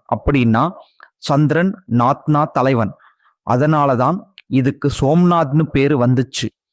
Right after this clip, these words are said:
இன்னொரு ஆச்சரியமான விஷயம் என்னன்னா, இந்த கோவில்ல இருக்கிற பானஸ்தம்பம். இங்கிருந்து அண்டார்டிகா வரைக்கும் நேர்கோட்டுல ஒரு துளி நிலப்பரப்பு கூட கிடையாது. இது நம் முன்னோர்களோட மிகப்பெரிய அறிவியல் அதிசயம்.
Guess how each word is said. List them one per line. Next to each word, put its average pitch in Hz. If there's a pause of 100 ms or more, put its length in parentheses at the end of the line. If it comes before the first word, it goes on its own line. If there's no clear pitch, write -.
(260)
இன்னொரு 170
ஆச்சரியமான 147
விஷயம் 127
என்னன்னா, 117 (440)
இந்த 135
கோவில்ல 160
இருக்கிற 131 (220)
பானஸ்தம்பம். 123 (600)
இங்கிருந்து 139 (220)
அண்டார்டிகா 143
வரைக்கும் 123 (360)
நேர்கோட்டுல 147 (240)
ஒரு 127
துளி 160
நிலப்பரப்பு 143
கூட 151
கிடையாது. 113 (380)
இது 135
நம் 117
முன்னோர்களோட 143 (300)
மிகப்பெரிய 147
அறிவியல் 139
அதிசயம். 117